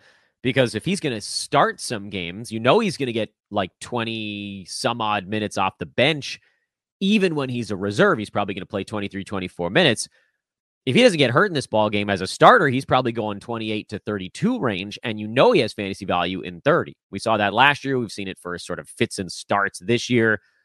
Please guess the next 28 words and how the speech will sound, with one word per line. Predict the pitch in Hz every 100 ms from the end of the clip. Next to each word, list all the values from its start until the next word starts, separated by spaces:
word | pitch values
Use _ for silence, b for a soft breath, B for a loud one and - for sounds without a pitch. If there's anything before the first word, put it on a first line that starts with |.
| _ _ _ _
When | 107
Aldama | 120 208 214
gets | 147 -
thirty | 131 123
minutes, | 113 175 131 - - _ _ _ _ -
it's | 165
a | 151
really | 139 147
well-rounded | 120 110 104 101 80
line. | 104 151 82 -
It's | _
points, | - 127 131 104
boards, | 113 131 123 110 -
some | - - 123
assists, | 123 - 147 127
some | -
steals, | - 139 143 -
some | 90
blocks. | 117 151 139 -
He'll | 90 98
hit | 87
a |
three. | - 131 160 156 135 _ _ _ _ _ _ _ _ _
I | 147 208
like | 170 139 180 151
him | 123
a | 90
lot | 85 120 185 104